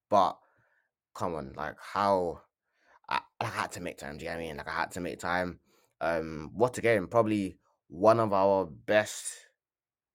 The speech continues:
yeah, probably top, top ten, top five, arguably top three moments in Klopp's history. You know, um, yeah, that was a sensational game. Um, f-, just from, like, a,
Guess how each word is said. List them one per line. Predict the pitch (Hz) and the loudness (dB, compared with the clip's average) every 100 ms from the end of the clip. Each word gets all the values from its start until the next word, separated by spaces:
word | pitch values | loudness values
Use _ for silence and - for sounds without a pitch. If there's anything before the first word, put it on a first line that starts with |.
| - | -4
yeah, | 120 - | -2 0
probably | 156 147 | 0 0
top, | 120 - - _ _ _ | 0 0 0 _ _ _
top | - 156 - _ - | 0 0 0 _ -6
ten, | 104 101 95 | -2 0 -2
top | 117 110 | -2 -2
five, | - 90 90 87 - _ _ _ _ _ - | 2 2 2 -4 -12 _ _ _ _ _ 4
arguably | 120 120 104 95 95 | 6 6 0 -10 -10
top | - - | -6 -6
three | - 104 | -4 -4
moments | 101 92 82 76 - - _ _ _ _ _ _ 98 | -4 -4 -6 -12 -16 -20 _ _ _ _ _ _ -4
in | 101 92 80 - _ _ _ | -2 -2 -6 -14 _ _ _
Klopp's | - 98 - | -4 -4 -4
history. | 82 - 64 67 _ _ _ _ _ - _ - | -12 -12 -16 -16 _ _ _ _ _ -20 _ -10
You | 90 | -4
know, | 90 87 | 0 0
um, | - 85 87 85 78 _ _ - | 2 0 0 -6 -12 _ _ -6
yeah, | 87 87 | -2 0
that | 87 98 | 0 0
was | 92 | -2
a | 92 | -4
sensational | 85 87 - 95 - 85 | -8 -14 -6 -6 -6 -8
game. | 90 87 85 82 _ _ - - - - _ _ _ - | -4 -4 -4 -10 _ _ -20 -20 -20 -20 _ _ _ -6
Um, | 80 82 80 - | -4 -4 -6 -8
f-, | |
just | - 143 | -4 4
from, | 151 139 | 6 6
like, | 123 117 | 6 6
a, | 117 101 95 | 6 6 4